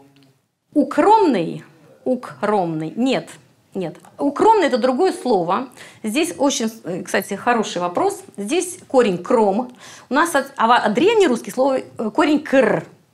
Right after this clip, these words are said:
Кр. Это край, это кромка. Укромный — это у края стоящий. И от этого же корня наш Крым, товарищи дорогие. Украина, ну, Украина, она у края, да. А Крым — это тоже край. Край, там море начинается,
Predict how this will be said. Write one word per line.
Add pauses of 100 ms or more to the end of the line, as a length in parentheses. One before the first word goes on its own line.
(240)
Кр. (140)
Это
край, (560)
это
кромка. (540)
Укромный —
это
у
края
стоящий.
И
от
этого
же
корня (100)
наш
Крым,
товарищи
дорогие. (1400)
Украина,
ну,
Украина,
она
у
края,
да.
А
Крым —
это
тоже
край.
Край,
там
море
начинается,